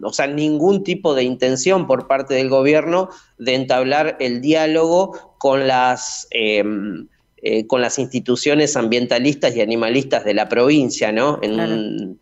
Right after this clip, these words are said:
Speaker 1: unas, o sea, no hay ningún tipo de apertura al diálogo,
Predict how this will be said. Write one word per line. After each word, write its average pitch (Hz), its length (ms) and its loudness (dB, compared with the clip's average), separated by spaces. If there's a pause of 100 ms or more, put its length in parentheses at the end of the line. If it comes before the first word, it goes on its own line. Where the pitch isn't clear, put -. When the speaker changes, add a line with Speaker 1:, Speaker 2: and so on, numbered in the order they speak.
(120)
Speaker 1:
unas, 110 360 -4 (840)
o 107 60 0
sea, 117 160 -4
no 127 100 0
hay 151 80 2
ningún 151 380 4
tipo 160 260 2
de 135 120 4
apertura 139 680 2
al 135 100 -4
diálogo, 156 540 2